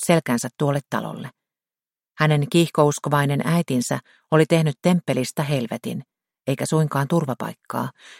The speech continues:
jota Ruth oli aina kaivannut. Lapsuuskoti oli toisenlainen nyt, kun äiti oli kuollut. Isä oli maalannut ja tapetoinut kaikki aikaisemmin niin steriilit huoneet ja häivyttänyt vähin erin kylmyyden, joka oli kahlehtinut hänen elämäänsä.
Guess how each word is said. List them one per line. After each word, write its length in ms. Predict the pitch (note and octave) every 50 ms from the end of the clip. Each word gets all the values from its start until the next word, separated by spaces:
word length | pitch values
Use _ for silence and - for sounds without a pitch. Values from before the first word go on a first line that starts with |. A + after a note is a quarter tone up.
| _ _
jota 220 | D3+ D3+ - D3+
Ruth 280 | D3 E3 E3 D#3+ D3+ - -
oli 220 | - E3 E3 D#3
aina 260 | - F3 F3 D3+ D3 C#3+
kaivannut. 480 | - A#2+ A#2+ B2 D3 - - D#3 E3 - - - - _ _ _ _ _ _ _ _ _ _ _ _ _ _ _ _ -
Lapsuuskoti 720 | D#3 D#3 - - E3 D#3 D3+ - - E3 D#3 - D#3+ D3
oli 180 | D#3 E3 E3 D#3+
toisenlainen 760 | - F3+ F#3+ F#3+ - F3 C3+ C3+ C3+ C3+ C3+ C3 C3+ C3+ C3+
nyt, 140 | D3 D#3+ E3 - -
kun 180 | - C#3 C3+ C3+ -
äiti 280 | E3 E3 D#3 - -
oli 140 | C3 C#3 D3+ -
kuollut. 400 | - C#3+ B2+ G#2+ G#2 - C3+ - - - - _ _ _ _ _ _ _ _ _ _ _ _ _ _ _
Isä 280 | - E3+ E3 - F#3+ F3+
oli 160 | F3+ F3+ F3+
maalannut 500 | E3+ F#3 F#3+ G3+ G3+ G3 F#3 F#3 F3+ -
ja 80 | E3+ -
tapetoinut 640 | F#3+ F#3+ - G#3 G3 - C#3+ C3+ C3+ C3 C#3 -
kaikki 480 | - - E3 E3 E3 - _ - D3 C#3+
aikaisemmin 680 | - D#3+ E3 - - D3+ D3+ - - D3+ D3 D3 C#3+ D3
niin 200 | E3 E3+ F3 E3
steriilit 600 | - - E3+ E3+ E3+ D#3 C#3 C3 B2+ - - -
huoneet 560 | D#3 C#3+ C3 A#2+ A#2 A#2 A2 A2+ - - - _ _ _ _ _ _ _ _ -
ja 60 | D3
häivyttänyt 580 | D#3+ D#3+ D#3+ D#3+ E3+ - _ F3 F3 E3+ E3 -
vähin 280 | - F3+ F#3 G3 G3 F#3
erin 320 | - F#3 F#3 F3+ D#3+ D3+
kylmyyden, 720 | - F#3 G3 F#3+ F3+ E3 D3 C#3 C3 A#2+ C3 B2+ B2+ C3 - _ _ _ _ _ -
joka 180 | D3 C#3+ -
oli 120 | D3 C#3+ C3+
kahlehtinut 640 | - F3+ F3 E3+ D#3+ C3+ - - C#3 C3+ C3+ C3 -
hänen 240 | D3 D3 D3 C#3+ C#3+
elämäänsä. 540 | B2 A2 - - - - - - - -